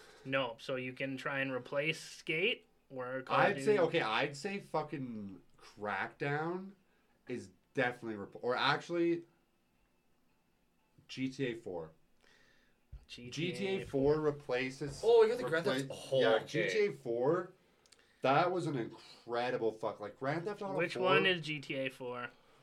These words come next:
Speaker 2: So that's the Russian one. That's the Russian guy, and they're
Speaker 3: Which
Speaker 2: in
Speaker 3: is
Speaker 2: New
Speaker 3: the,
Speaker 2: York City, right? Or they in
Speaker 3: which is the one that came out, like, twenty, like, twelve,
Speaker 2: Yeah, that,
Speaker 3: thirteen?
Speaker 2: so that, so that's Grand Theft Auto five.
Speaker 3: Okay, Grand Theft Auto five.
Speaker 2: Yeah,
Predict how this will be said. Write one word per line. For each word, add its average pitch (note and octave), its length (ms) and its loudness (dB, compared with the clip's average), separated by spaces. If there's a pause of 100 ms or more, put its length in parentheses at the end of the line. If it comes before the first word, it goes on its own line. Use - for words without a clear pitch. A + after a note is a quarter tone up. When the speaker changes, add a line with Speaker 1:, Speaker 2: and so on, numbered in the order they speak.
(140)
Speaker 2:
So D3 140 0
that's D3 280 2
the E3 100 -2
Russian A2 500 -4
one. C2+ 200 -14 (360)
That's C3 180 -10
the C#3 80 -6
Russian C3+ 400 -2
guy, C#3 320 6
and B2 180 -4
they're C3 120 -6
Speaker 3:
Which C3 140 -2
Speaker 2:
in B2+ 40 -4
Speaker 3:
is C3 80 -2
Speaker 2:
New C#3+ 80 2
Speaker 3:
the, C#3+ 60 2
Speaker 2:
York C#3+ 140 -2
City, D3 240 -4
right? C3+ 220 -2
Or C3+ 140 -2
they C3+ 160 -2
in C3 260 -4
Speaker 3:
which D3 120 -2
is - 160 -6
the - 40 -4
one - 120 -4
that - 100 -8
came A3+ 100 -8
out, A3+ 120 -8
like, G#3 100 -8
twenty, C3+ 640 -8
like, G#2 160 -14 (680)
twelve, A#2+ 380 -6
Speaker 2:
Yeah, B2+ 140 2
that, A2+ 80 -2
Speaker 3:
thirteen? A2+ 360 -2
Speaker 2:
so - 140 -12
that, B2 260 -4 (160)
so - 120 -18
that's D3 220 0
Grand E3 240 -4
Theft D3 160 -4
Auto - 260 -2
five. G2 300 -6 (320)
Speaker 3:
Okay, C3+ 220 0
Grand C3 160 -2
Theft A#2+ 120 -8
Auto A2 180 -4
five. G2+ 180 -8
Speaker 2:
Yeah, G#2 160 -4